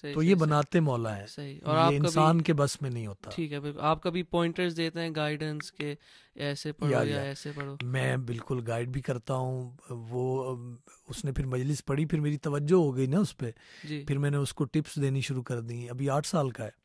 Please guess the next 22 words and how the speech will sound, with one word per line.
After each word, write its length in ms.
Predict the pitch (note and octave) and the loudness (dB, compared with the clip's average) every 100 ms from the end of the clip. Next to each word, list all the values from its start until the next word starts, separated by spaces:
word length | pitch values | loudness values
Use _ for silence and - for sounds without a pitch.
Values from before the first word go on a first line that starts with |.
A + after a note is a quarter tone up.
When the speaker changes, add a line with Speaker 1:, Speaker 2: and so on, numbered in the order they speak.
| _ | _
Speaker 1:
सही, 280 | - D#3+ D3 | -10 -8 -8
सही। 220 | D3 D3 | -12 -14
Speaker 2:
तो 500 | D3+ B2+ A#2+ A2+ A2 A2 | -4 -2 -2 -4 -6 -6
फिर 140 | C3+ B2+ | -4 -2
वो, 520 | C3 B2+ B2 A#2 A#2 - | 0 0 -2 -4 -12 -10
मतलब, 260 | B2 B2+ A#2+ | -8 -6 -6
मैं 320 | A#2+ A#2 B2 | -8 -6 -4
उसको 260 | A#2+ - B2+ | -6 -6 -8
बताता 420 | A#2 A#2 - B2+ | -4 -4 -2 -2
रहता 300 | B2 A#2 A#2+ | -2 -4 -6
हूँ, 180 | A#2 A2+ | -8 -6
फिर 140 | B2 | -6
वो 100 | B2+ | -4
फॉलो 340 | - B2+ B2+ | -4 -4 -4
करता 340 | B2 B2 - B2 | -4 -8 -6 -6
है, 100 | A#2+ | -6
फिर 180 | - A#2+ | -6 -8
मजालिस 440 | B2 B2 B2 B2+ | -6 -6 -6 -6
सुनते 420 | - B2+ B2+ C3+ | -6 -8 -4 -4
हैं, 260 | B2 B2 A#2+ | -2 -4 -6
फिर 180 | B2+ B2 | -8 -6
वो 360 | B2 B2 A#2 | -4 -6 -8